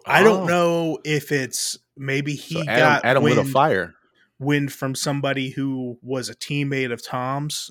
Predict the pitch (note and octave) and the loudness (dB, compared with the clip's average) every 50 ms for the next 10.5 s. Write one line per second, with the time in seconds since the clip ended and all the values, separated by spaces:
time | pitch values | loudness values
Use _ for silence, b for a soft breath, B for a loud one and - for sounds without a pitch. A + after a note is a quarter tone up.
0 | - C3 B2 A#2 A#2 A2 - _ _ _ _ _ _ _ _ _ _ _ _ _ | -14 -14 -14 -12 -14 -16 -18 _ _ _ _ _ _ _ _ _ _ _ _ _
1 | _ _ _ - C3+ B2 A2+ A2+ A#2 A#2+ A#2+ B2 B2 B2 A#2+ B2 B2 B2+ C3 - | _ _ _ -16 -14 -14 -14 -16 -14 -10 -8 -8 -8 -8 -8 -6 -6 -6 -6 -6
2 | - C#3 B2+ - - C3+ C3 B2+ - C3+ C3+ C3+ - - - D#3 - C3+ - - | -6 -8 -8 -8 -8 -8 -10 -10 -10 -12 -12 -12 -14 -16 -12 -8 -6 -6 -6 -8
3 | _ _ _ _ _ _ _ - C#3+ D#3+ E3+ E3 D3 C3 C3+ C#3+ C3+ A#2 A2 B | _ _ _ _ _ _ _ -2 0 0 0 0 -2 -4 -6 -6 -6 -6 -6 B
4 | B B B B B - G#3 G3+ - - - - C#4 C4 B3 A3 B B B B | B B B B B -4 -2 0 0 0 0 2 2 2 2 0 B B B B
5 | - F#3+ F#3+ - F#3+ - - A3+ A3+ A3 G#3+ - G3 G3 G3 E3+ D#3 D3+ D3+ D#3+ | -4 -4 -2 -2 -2 0 0 0 0 0 -2 0 0 2 2 2 2 2 2 2
6 | D#3+ D#3 F#3 F3 F#3 G#3+ A#3+ B3+ C4 A#3 G3 - - - G3+ F#3+ F#3 F#3 F#3+ F#3+ | 2 2 2 4 6 6 6 6 4 2 2 2 0 0 0 0 0 0 0 0
7 | F#3 E3+ E3 E3 E3+ F3 E3 D#3+ D3+ C#3+ D3+ D#3+ D#3+ D3 C#3 C3+ A#2+ C#3 C#3 C#3+ | -2 -2 -4 -2 -2 -2 -2 -2 -4 -6 -6 -6 -4 -4 -4 -6 -4 -4 -4 -2
8 | C#3+ D3 D3 C#3+ B2+ A2+ A#2+ A2+ B2 C#3+ C#3+ C3+ - - - C#3+ C3+ B2+ A#2 A2+ | -2 -2 -4 -4 -6 -8 -10 -8 -6 -6 -6 -4 -6 -6 -4 -4 -4 -4 -6 -10
9 | A2 A2+ A#2+ C3 C3+ - - E3 E3 E3 B B B B B B B - E3 D#3 | -10 -10 -10 -10 -10 -10 -10 -10 -10 -10 B B B B B B B -6 -4 -4
10 | - - - A3+ E4 - - G#3+ G3+ F#3 | -4 -4 -2 0 0 2 2 2 2 0